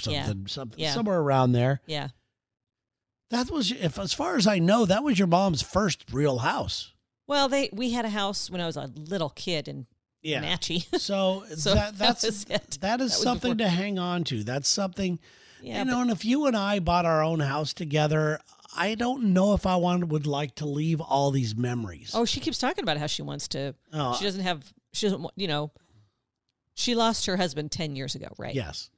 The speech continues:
Speaker 1: My stepfather. And she, one day it's like she doesn't want to think about him. The next day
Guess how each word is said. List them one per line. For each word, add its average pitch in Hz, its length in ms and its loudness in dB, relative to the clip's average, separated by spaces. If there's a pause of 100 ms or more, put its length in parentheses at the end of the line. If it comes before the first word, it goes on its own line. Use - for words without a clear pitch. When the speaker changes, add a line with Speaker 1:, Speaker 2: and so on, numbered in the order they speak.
(380)
Speaker 1:
My 151 120 -8
stepfather. - 640 -6
And 151 460 -4 (220)
she, 175 600 -2
one 220 200 -2
day 202 280 2
it's - 160 -4
like 151 180 -2
she - 140 -4
doesn't 185 280 -4
want 175 200 -2
to 165 60 -2 (200)
think 185 180 -10
about 170 200 -2
him. 170 160 -4
The 160 80 -8
next 170 300 -8
day 151 480 -2